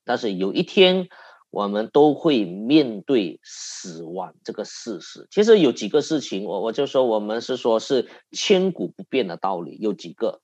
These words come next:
啊。第一个是什么呢？人都是罪人，啊，这个是千古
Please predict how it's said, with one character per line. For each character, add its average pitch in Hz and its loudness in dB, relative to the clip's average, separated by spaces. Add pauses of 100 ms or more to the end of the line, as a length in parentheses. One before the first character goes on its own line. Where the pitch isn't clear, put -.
啊。 - -20 (240)
第 170 6
一 180 2
个 160 6
是 151 -4
什 113 0
么 113 -2
呢？ 120 -2 (240)
人 110 0
都 135 4
是 127 0
罪 117 -2
人， 82 -8 (420)
啊， 113 -2
这 156 0
个 143 0
是 127 0
千 165 0
古 95 -6